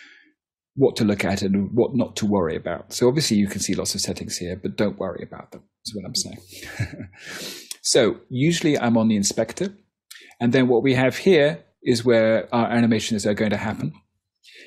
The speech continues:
And then we have our timeline. So I'm gonna press play.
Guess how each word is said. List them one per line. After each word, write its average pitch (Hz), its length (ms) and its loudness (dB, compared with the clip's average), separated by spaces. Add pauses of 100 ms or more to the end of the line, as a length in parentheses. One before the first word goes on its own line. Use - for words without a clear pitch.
(160)
And 120 120 4
then 123 180 4
we 120 140 4
have 117 260 2
our 113 220 0
timeline. 98 640 -2 (180)
So 131 260 2
I'm 180 200 2
gonna 185 220 2
press 113 240 0
play. 110 480 -2